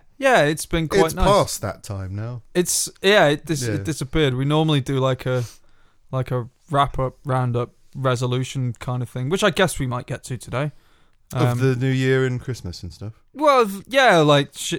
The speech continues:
Speaker 1: 'cause we, it's all been, like, pre-recorded stuff for the past
Speaker 2: Yeah.
Speaker 1: few weeks.
Speaker 2: Oh, did you walk?
Speaker 1: Walk?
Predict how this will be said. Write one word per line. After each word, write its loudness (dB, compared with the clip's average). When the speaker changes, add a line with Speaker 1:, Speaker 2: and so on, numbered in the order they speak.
Speaker 1:
'cause -2
we, 0
it's -4
all 2
been, -2
like, -6
pre-recorded -4
stuff -6
for -12
the -8
past -8
Speaker 2:
Yeah. -2
Speaker 1:
few -2
weeks. -12
Speaker 2:
Oh, -8
did -4
you -4
walk? -8
Speaker 1:
Walk? -4